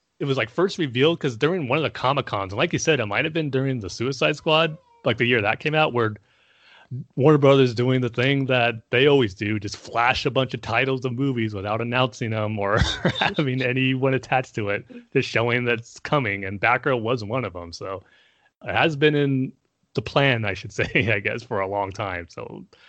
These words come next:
that's why it's good to finally have a concrete writer and concrete directors <laughs> now attached to it.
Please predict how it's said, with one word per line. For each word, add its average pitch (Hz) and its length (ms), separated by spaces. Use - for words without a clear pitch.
that's 113 140
why 110 80
it's 107 100
good 110 140
to 104 60
finally 101 320
have 95 200
a - 20
concrete 107 520
writer 143 480
and 104 100
concrete 110 480
directors 131 760
<laughs> - 40
now 113 240
attached 110 360
to - 120
it. - 100